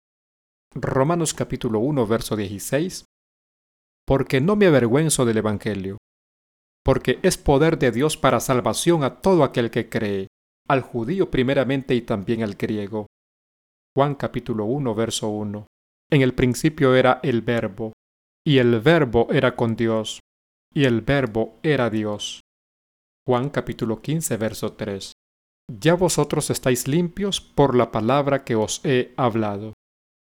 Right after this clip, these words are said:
Primera de Pedro capítulo uno, verso veintitrés.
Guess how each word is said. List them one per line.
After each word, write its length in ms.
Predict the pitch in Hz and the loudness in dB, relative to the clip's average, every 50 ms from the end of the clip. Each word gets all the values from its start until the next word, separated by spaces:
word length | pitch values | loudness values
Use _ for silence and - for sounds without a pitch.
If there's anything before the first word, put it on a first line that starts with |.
| _ _ _ _ _ _ _ _ _ _ _ _ _ _ _ | _ _ _ _ _ _ _ _ _ _ _ _ _ _ _
Primera 300 | - 120 113 120 117 117 | -2 0 0 0 0 0
de 100 | 110 107 | -2 -2
Pedro 360 | - - 151 156 151 127 - | 0 0 2 2 0 0 -2
capítulo 480 | - 120 - 120 - - 110 107 110 - | -4 -6 -6 -8 -8 -6 -4 -4 -4 -2
uno, 320 | - 165 160 135 117 104 | -2 -2 0 0 -2 0
verso 540 | 98 123 151 156 139 - - 117 110 107 - | 2 0 0 0 -2 -4 -2 -4 -4 -4 -4
veintitrés. 800 | - 120 110 104 - 113 104 - - 113 110 104 101 - - - | -6 -4 -4 -4 -6 -10 -8 -6 -4 -4 -4 -4 -4 -8 -12 -14